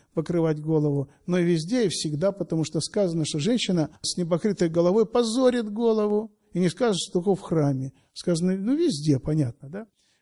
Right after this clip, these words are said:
Вот в этом надо соревновать нам друг дружке, да? И, э, мы щас с вами рассмотрим раздел всегдашнее недовольство своим состоянием.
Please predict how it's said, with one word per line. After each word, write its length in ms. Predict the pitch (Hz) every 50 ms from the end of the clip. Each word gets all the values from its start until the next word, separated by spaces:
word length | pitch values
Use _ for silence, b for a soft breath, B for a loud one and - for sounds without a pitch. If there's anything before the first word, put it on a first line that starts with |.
| _ -
Вот 200 | 233 285 247 339
в 100 | 233 233
этом 320 | 277 269 277 233 196 185
надо 220 | 202 214 208 196 196
соревновать 680 | - - 196 175 175 175 170 165 185 202 190 185 190
нам 240 | 175 165 175 180 151
друг 220 | 147 165 175 160
дружке, 500 | 147 165 175 170 151 - - - 139 135 - _ _ -
да? 240 | 185 196 214 226 - _ _ _ _ _ b b b b b b b b b b b b b b b b _ _ _ _ _ _ _ _ _ _ _ _ _ _ _ _ _ _ _ _ _ _ _ _ _ _ _ _ _ _ _ _ _ _ _ _ _ _
И, 200 | - 240 262 262
э, 20 | 240 196 160 - - - _ _ _ _ _ _ _ _ -
мы 380 | 185 165 156 156 165 202 240
щас 240 | 214 - 233 208 180
с 60 | -
вами 200 | 214 196 185 180
рассмотрим 520 | 180 180 170 - - 190 180 - 180 175 170
раздел 600 | 170 175 165 156 160 165 208 254 269 277 277 277 _ _ _ _ _ _ _ _ _ _ _ _ _ _ _ _ _ _ _ _ _
всегдашнее 840 | - - - - 208 190 170 175 233 247 233 196 - - 226 214 202
недовольство 840 | 196 190 185 175 190 190 196 240 262 240 220 - - 247 233 - -
своим 400 | - - - 190 196 208 220 214
состоянием. 920 | - - 196 - - - 208 214 214 202 165 151 147 143 135 127 131 127